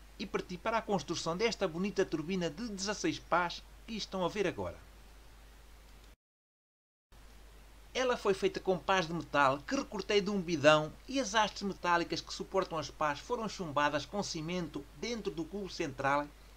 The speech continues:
à semelhança do que tenho feito com todas as minhas turbinas e sempre com sucesso, porque nunca nenhuma deu parte de fraca nesta parte.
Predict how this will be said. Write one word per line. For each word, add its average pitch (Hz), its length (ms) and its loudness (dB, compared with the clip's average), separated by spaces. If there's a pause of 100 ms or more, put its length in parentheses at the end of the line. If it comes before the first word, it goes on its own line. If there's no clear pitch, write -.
(280)
à 220 160 2
semelhança 190 520 -2
do 185 120 0
que - 80 -14
tenho 170 200 -2
feito 160 320 -2
com 180 120 2
todas 196 380 -2
as 151 100 -2
minhas 175 220 -2
turbinas 151 580 -4 (300)
e 135 80 -4
sempre 208 360 -2
com 214 180 -4
sucesso, 139 640 -2 (520)
porque 233 260 -6
nunca 220 340 0
nenhuma 180 400 0
deu 170 200 2
parte 196 420 4
de 127 100 -10
fraca 165 460 0 (140)
nesta 190 340 -2
parte. 98 500 -6